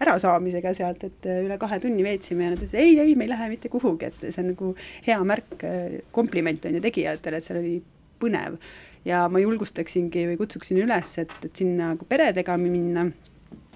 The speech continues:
Eriti hea on sellisel sombusel päeval võib-olla, kus, äh, õuetegevusi on nagu napilt, et, äh,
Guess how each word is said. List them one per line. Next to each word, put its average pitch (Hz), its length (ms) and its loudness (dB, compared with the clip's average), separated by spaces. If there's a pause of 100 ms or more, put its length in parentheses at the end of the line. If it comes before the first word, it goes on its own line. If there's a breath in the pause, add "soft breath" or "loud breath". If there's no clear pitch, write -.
(220)
Eriti 185 440 -2
hea 175 220 2
on 165 140 -2
sellisel 175 280 -4
sombusel 185 480 6
päeval 170 320 2
võib-olla, 170 320 -2
kus, - 240 -10
äh, 175 240 -2
õuetegevusi 185 720 0
on 180 160 0
nagu 196 140 -8
napilt, 196 460 -6
et, - 240 -12
äh, 180 160 -4